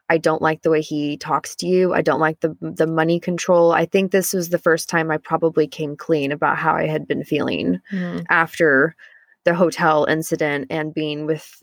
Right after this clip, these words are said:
Speaker 1: you that week. So while I was, like, terrified to leave, at least I had, like, said what I wanted to say and you kinda knew where
Speaker 2: Yeah,
Speaker 1: I
Speaker 2: I
Speaker 1: stood.
Speaker 2: didn't we even talk about, I think at this point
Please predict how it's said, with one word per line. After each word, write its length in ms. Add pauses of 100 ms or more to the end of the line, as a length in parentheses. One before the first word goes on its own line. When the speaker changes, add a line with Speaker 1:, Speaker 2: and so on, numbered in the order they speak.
Speaker 1:
you 280
that 220
week. 440 (600)
So 180
while 240
I 120
was, 240
like, 280 (260)
terrified 600
to 100
leave, 440
at 180
least 260
I 100
had, 300
like, 180
said 320
what 100
I 80
wanted 320
to 80
say 600
and 180
you 100
kinda 320
knew 240
where 180
Speaker 2:
Yeah, 120
Speaker 1:
I 60
Speaker 2:
I 40
Speaker 1:
stood. 300
Speaker 2:
didn't 280
we 100
even 160
talk 260
about, 280
I 60
think 200
at 160
this 180
point 540